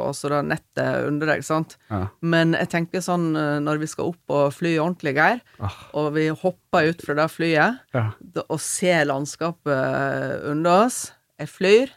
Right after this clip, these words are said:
Speaker 1: ja, så, så litt panisk er jeg at jeg må gjøre ting, og, og da fly, da skal jeg.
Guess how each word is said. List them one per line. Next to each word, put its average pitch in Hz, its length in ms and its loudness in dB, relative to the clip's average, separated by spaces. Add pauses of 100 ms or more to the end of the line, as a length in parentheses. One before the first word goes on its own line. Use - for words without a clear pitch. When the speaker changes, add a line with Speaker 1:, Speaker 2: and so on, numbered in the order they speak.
(240)
Speaker 1:
ja, 151 160 4
så, 190 340 0
så 185 280 -2 (300)
litt 302 340 -8
panisk 214 420 -2
er 170 180 4
jeg 156 40 -2
at 151 140 -2
jeg 147 120 0
må 147 120 0
gjøre 147 360 0
ting, 143 340 -4
og, 143 240 0 (380)
og 151 520 2
da 180 140 4
fly, 240 320 0
da 190 120 -4
skal - 280 -8
jeg. - 80 -18